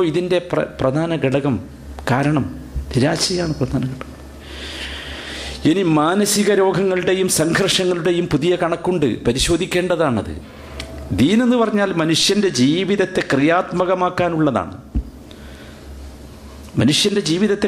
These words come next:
ക്രിയാത്മകമാക്കാനുള്ളതാണ് ദീൻ എന്ന് പറയുന്നത്. അല്ലാഹു തആല ഹറാമി-, ഹറാമാക്കി ഏത് കാര്യവും നിങ്ങൾ പരിശോധിച്ചു നോക്കൂ, മനുഷ്യ ജീവിതത്തിൻ്റെ ബാലൻസ് അഥവാ സന്തുലിതത്വം തകർക്കുമെന്നതാണ് അതിൻ്റെ പ്രധാന കാരണം.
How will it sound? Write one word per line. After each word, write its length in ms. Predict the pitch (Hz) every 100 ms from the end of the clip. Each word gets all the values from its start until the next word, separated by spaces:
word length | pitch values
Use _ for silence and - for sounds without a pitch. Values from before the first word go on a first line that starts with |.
| -
ക്രിയാത്മകമാക്കാനുള്ളതാണ് 1400 | 170 190 196 196 190 196 196 190 196 196 190 185 180 170
ദീൻ 180 | 147 175
എന്ന് 160 | 175 170
പറയുന്നത്. 460 | 156 143 131 120 - - - - - - -
അല്ലാഹു 360 | 110 160 202 220
തആല 220 | 214 202 196 151
ഹറാമി-, 640 | 170 196 214 202 170 - 113
ഹറാമാക്കി 520 | 143 202 214 208 202 170
ഏത് 140 | 202 240 220
കാര്യവും 340 | 196 208 214 214
നിങ്ങൾ 180 | 208 208
പരിശോധിച്ചു 600 | 180 165 202 202 208 208
നോക്കൂ, 320 | 202 202 202 202 - - 117 - 131
മനുഷ്യ 500 | 135 185 - - 208 208
ജീവിതത്തിൻ്റെ 760 | 170 202 208 202 202 208 202 196
ബാലൻസ് 760 | 143 147 165 196 208 165 - - -
അഥവാ 300 | - 196 196
സന്തുലിതത്വം 1120 | 190 - 165 190 220 202 233 226 220 220 214 208 202
തകർക്കുമെന്നതാണ് 880 | 170 214 208 208 202 196 196 190 185
അതിൻ്റെ 260 | 185 185 185
പ്രധാന 360 | 165 170 202 202
കാരണം. 380 | 208 196 180